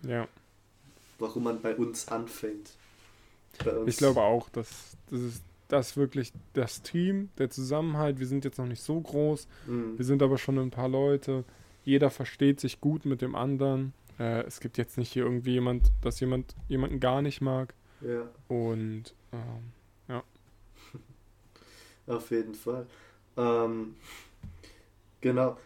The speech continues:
Speaker 2: Dann das nächste ist ja auch an dem Abend bekannt geworden. Ich glaube, das hast du gar nicht mitbekommen, weil du
Speaker 1: Mhm.
Speaker 2: dann nicht online warst oder so.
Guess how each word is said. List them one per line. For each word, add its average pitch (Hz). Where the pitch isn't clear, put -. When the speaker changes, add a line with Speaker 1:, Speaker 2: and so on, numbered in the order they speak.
Speaker 2:
Dann 131
das 120
nächste 139
ist 131
ja 117
auch 135
an 120
dem 113
Abend 113
bekannt 120
geworden. 160
Ich -
glaube, 139
das -
hast -
du 147
gar 127
nicht 117
mitbekommen, 160
weil 123
du 117
Speaker 1:
Mhm. 147
Speaker 2:
dann 120
nicht 113
online 156
warst 165
oder 160
so. 165